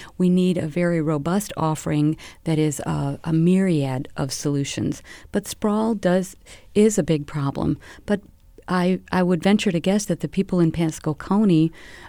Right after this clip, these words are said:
uh, or some of these further reaching communities, when they get home,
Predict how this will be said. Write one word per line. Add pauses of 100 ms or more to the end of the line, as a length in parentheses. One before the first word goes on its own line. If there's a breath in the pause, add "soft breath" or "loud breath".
uh,
or
some
of
these
further
reaching
communities, (280 loud breath)
when
they
get
home,